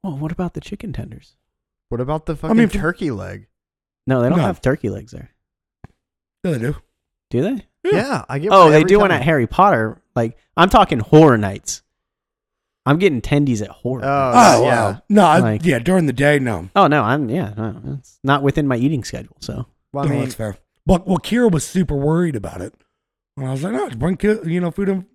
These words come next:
Speaker 3: for the kids." I'm like, "They don't allow." I was like, "Oh, they do. I mean, it's for the kids, they'll be fine." Apparently, they have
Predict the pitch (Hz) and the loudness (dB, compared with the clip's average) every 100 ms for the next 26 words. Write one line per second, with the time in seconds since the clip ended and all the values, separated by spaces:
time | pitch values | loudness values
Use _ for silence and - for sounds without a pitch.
0 | _ - 165 196 208 143 - - _ _ | _ -8 -6 -2 -4 -4 -8 -20 _ _
1 | _ - 139 135 - _ 131 165 156 156 | _ -16 -10 -10 -12 _ -6 -4 -4 -10
2 | _ - 139 160 143 131 190 233 156 202 | _ -10 -6 -6 -6 -10 -8 -2 0 -2
3 | 233 196 190 190 - 196 185 _ _ 165 | -6 -4 -2 -4 -6 -10 -10 _ _ -6
4 | 123 120 120 117 104 _ _ - 135 - | -4 -6 -8 -8 -8 _ _ -10 -4 2
5 | 220 180 113 101 131 139 127 101 95 | 2 2 -4 -4 -4 -4 -4 -8 -12